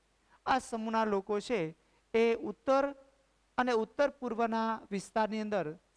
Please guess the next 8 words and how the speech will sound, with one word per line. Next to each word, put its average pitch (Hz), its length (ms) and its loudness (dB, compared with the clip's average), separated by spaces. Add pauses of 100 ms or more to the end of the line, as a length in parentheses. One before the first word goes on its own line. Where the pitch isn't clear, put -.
(100)
સવિશેષ 214 520 0
આપણને 220 340 -2
જોવા 208 280 2
મળે 208 280 -2
છે. 226 320 -2 (680)
તો 254 100 0
કે 269 320 4
<coughs> - 60 -10